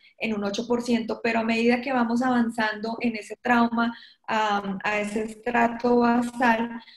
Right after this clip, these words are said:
pues ya para el segundo y el tercer curetaje el riesgo de adherencias intrauterinas pues asciende hasta el cuarenta por ciento. Y de forma como secundaria pues tenemos mayor riesgo de infertilidad en el cuarenta y cinco por ciento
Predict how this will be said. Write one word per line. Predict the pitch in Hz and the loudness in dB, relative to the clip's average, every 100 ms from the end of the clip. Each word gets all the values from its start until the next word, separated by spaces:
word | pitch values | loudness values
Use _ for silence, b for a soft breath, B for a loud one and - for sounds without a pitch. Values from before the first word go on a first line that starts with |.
| _ | _
pues | 233 220 | -2 0
ya | 220 226 | 4 4
para | 220 233 | 6 4
el | 247 | 4
segundo | 247 233 220 220 | 2 -2 0 -2
y | |
el | |
tercer | 220 233 208 - | -2 -2 -4 -2
curetaje | 226 233 214 220 | -4 2 0 0
el | 214 | 0
riesgo | 233 226 233 | 0 2 0
de | 233 - | 0 -2
adherencias | - 220 214 202 202 208 | -2 -2 -2 -4 -8 -8
intrauterinas | 220 226 208 196 190 | -8 -6 -6 -6 -8
pues | 220 | -8
asciende | 208 190 185 | -8 -10 -12
hasta | 190 | -10
el | 208 | -8
cuarenta | 202 180 - 180 | -8 -10 -10 -10
por | 196 | -10
ciento. | - 247 208 - B B B | -2 -2 -2 -12 B B B
Y | 254 | 2
de | 233 226 - | 2 2 -6
forma | 233 220 226 | -6 -2 -2
como | 233 262 | -2 -4
secundaria | 262 262 269 262 262 240 240 | -2 -4 -2 2 4 4 0
pues | 233 | -2
tenemos | - 196 185 | -8 -8 -6
mayor | 202 208 190 | -6 -4 -4
riesgo | 196 214 202 208 | -2 -2 -2 -4
de | 208 | -4
infertilidad | 208 208 190 202 190 | -6 -8 -10 -8 -8
en | 180 | -8
el | 180 | -8
cuarenta | 208 202 196 | -6 -6 -8
y | |
cinco | 196 185 185 | -14 -14 -10
por | 226 240 | -8 -4
ciento | 254 240 247 | -2 -2 -4